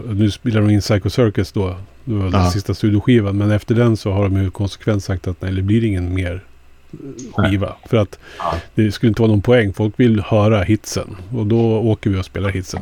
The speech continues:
Speaker 1: Där är ju en marknadsanalys bara som de har gjort
Speaker 2: Ja, ja, ja.
Speaker 1: antagligen för att det är det som kommer att dra in cashen, liksom. Men, men, men ändå en,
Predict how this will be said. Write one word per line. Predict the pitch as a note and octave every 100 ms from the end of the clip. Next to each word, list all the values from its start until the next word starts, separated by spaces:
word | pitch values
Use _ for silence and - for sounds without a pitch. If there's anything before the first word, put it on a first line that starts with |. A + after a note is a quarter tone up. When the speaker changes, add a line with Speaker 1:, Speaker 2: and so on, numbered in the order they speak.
| -
Speaker 1:
Där | A2+ C3
är |
ju | B2+ A#2
en | G2+
marknadsanalys | G#2 G#2+ G2 - A2 F#2+ - - A#2 A#2 A2 A2+ C#3 A2+ F#2+
bara | G2+ F#2 F#2
som | G#2
de | G2
har | G2+
gjort | G#2+ G#2
Speaker 2:
Ja, |
ja, | G#2+
ja. | F3 C3
Speaker 1:
antagligen | A#2+ A#2
för | G#2+
att | G#2+
det | A2+
är |
det | G#2+ G#2+
som | G2
kommer | G2 G#2
att |
dra | F#2+
in | G2 G2+
cashen, | - G#2+ - - F2+
liksom. | F#2 - - A2+
Men, | B2+ A#2 - G2 C#3+ -
men, | C3 A2+ A2 - - - -
men | C#3+
ändå | C3 C3+ D3+ A#2
en, | G2+ G2+ G2+ G2 C3